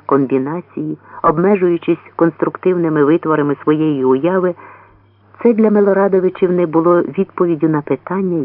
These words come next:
як жити. Для самого Куліша все це лишалося не більше, як способом підготувати певний жіночий резерв на випадок остаточного розриву з дружиною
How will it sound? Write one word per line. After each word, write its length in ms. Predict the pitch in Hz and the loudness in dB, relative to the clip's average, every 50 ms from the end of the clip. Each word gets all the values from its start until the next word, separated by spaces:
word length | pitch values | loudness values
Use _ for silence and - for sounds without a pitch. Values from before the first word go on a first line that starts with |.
| 131 127 | -4 -4
як 140 | 131 - | -6 -8
жити. 400 | - - - 113 113 - - - - _ _ _ _ _ _ - | -8 -6 -6 -6 -6 -6 -14 -20 -20 _ _ _ _ _ _ -6
Для 160 | - 127 143 147 - | -2 -2 -2 0 -2
самого 300 | - 170 190 247 262 226 | -2 -2 0 2 0 0
Куліша 460 | 202 - 147 139 135 - - - 131 | 0 0 -2 -2 -2 -4 -4 -4 -4
все 240 | 123 - - - 269 - | -4 -4 -2 -4 -4 0
це 60 | - 208 | 0 2
лишалося 580 | 170 147 - - 185 190 175 156 151 - 151 | 2 2 0 -2 -2 0 0 -2 0 0 0
не 140 | 135 131 123 | 0 0 0
більше, 500 | 123 127 170 233 240 113 - - - 117 | 0 0 -2 -2 -2 -4 -10 -6 -4 0
як 220 | 117 120 117 - - - | 0 0 -2 -4 -10 -6
способом 500 | - - 202 226 - - 165 151 147 135 | 0 0 0 2 0 -2 -2 -2 -2 -2
підготувати 800 | - - 147 143 139 160 156 - 180 180 202 226 226 - 190 180 | 0 0 0 2 2 0 0 0 -2 -2 0 -2 0 -2 -4 -4
певний 480 | - - 202 214 214 190 180 160 147 | -2 -2 0 0 0 0 0 -2 -2
жіночий 500 | 127 143 143 147 165 175 - - 165 135 | -2 -2 -2 -2 -4 -6 -2 0 2 2
резерв 440 | 123 131 123 - - 143 151 202 - - - - - - - | 2 2 0 0 0 -2 -2 -2 -4 -10 -12 -20 -12 -4 -2
на 140 | 131 127 | 0 0
випадок 480 | 123 147 170 170 - 151 139 135 - - - | 2 0 -2 0 -2 -2 -2 -2 -4 -4 -8
остаточного 800 | - 151 - - 131 117 - - 202 - - 214 208 202 202 | -8 -8 -6 -6 -6 -4 -2 -4 -4 -2 -2 -2 0 0 2
розриву 440 | 196 196 185 185 196 202 196 190 185 | 2 2 2 2 2 2 4 2 0
з 40 | 170 | 0
дружиною 640 | 170 170 185 190 180 165 185 190 196 185 180 180 | 0 0 2 2 2 2 2 0 0 0 -4 -4